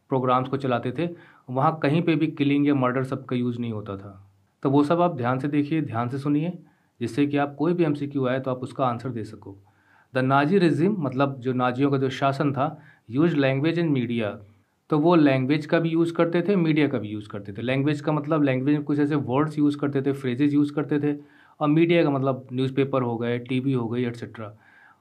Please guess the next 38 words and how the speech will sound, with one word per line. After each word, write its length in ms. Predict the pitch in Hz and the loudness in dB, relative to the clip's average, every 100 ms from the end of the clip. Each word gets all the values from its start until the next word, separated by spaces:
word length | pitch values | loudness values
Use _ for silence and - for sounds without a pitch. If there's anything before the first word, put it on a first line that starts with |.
| _ | _
बहुत 220 | 147 180 | 0 0
ध्यान 320 | 123 139 170 156 | 0 2 4 4
से 100 | 135 | 0
यूज़ 200 | 110 110 | -2 -6
करते 240 | 104 101 | -12 -12
थे। 120 | 98 101 | -14 -8
किसके 380 | - 147 - | -4 -2 2
लिए? 180 | 180 160 | 4 4
नाजी 340 | 117 127 135 143 | 4 2 2 2
आइडियोलॉजी 380 | 120 113 107 | 2 -2 -6
के 80 | 104 | -8
लिए। 100 | 110 | -4
And 80 | 135 | 0
often 400 | 143 143 170 180 180 - _ _ - | 0 2 0 0 -2 -10 _ _ -4
to 80 | 147 | -2
great 280 | 117 139 147 | 2 2 2
effect, 260 | 139 131 - - | 0 -4 -8 -2
और 220 | 156 156 - | -2 -2 0
काफ़ी 300 | 151 147 208 | 2 2 -2
यूज़ 280 | 160 117 - | -4 -6 -8
करते 240 | 107 104 | -10 -8
थे। 80 | 101 | -8
ग्रेट 260 | 113 147 151 | -2 -2 -2
इफेक्ट 200 | 160 151 | -4 -4
का 100 | 160 | -4
मतलब 320 | 147 190 196 | 0 0 0
इससे 240 | 135 - 175 | -6 -6 -4
काफ़ी 300 | 170 123 143 | -2 -2 0
ज़्यादा 180 | 147 147 | -2 0
फ़ायदा 300 | 143 123 135 | -2 -2 -2
अपनी 200 | 139 139 | -2 -4
आइडियोलॉजी 400 | 123 123 117 139 | -4 -4 -4 -4
को 80 | 185 | -4
पहुँचाते 440 | 135 127 113 110 | -6 -6 -6 -8
थे। 60 | 104 104 - - - | -10 -16 -20 -20 -12
The 80 | 127 | -6
terms 280 | 127 165 175 | 0 2 2
they 140 | 160 | 2